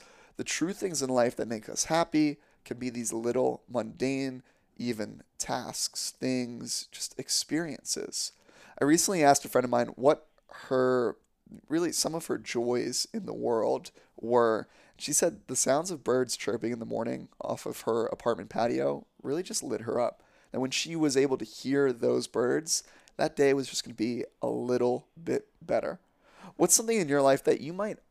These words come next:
easily be overlooking, but when you take a step back, you realize, actually, it really does light up your day? It's a big difference when that thing occurs.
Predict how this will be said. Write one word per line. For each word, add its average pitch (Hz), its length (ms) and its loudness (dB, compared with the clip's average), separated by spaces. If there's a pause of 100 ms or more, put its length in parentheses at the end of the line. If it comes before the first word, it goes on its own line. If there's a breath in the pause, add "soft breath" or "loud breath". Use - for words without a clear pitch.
(120)
easily 139 560 2
be 123 360 -6
overlooking, 127 760 2 (320)
but 131 380 4
when 120 260 -6
you 190 120 -10
take 208 200 -2
a 127 60 0
step 117 300 4
back, 117 400 4
you 139 140 -8
realize, 143 640 4 (500 soft breath)
actually, 190 420 -6 (320)
it 143 160 0
really 180 220 -2
does 135 560 2
light - 140 -4
up - 120 -6
your - 80 -8
day? 156 240 -2
It's - 180 -6
a - 40 -8
big 156 340 -4
difference - 640 -2 (440 soft breath)
when 123 440 0 (140)
that 123 500 0
thing 117 420 -2 (120)
occurs. - 720 -6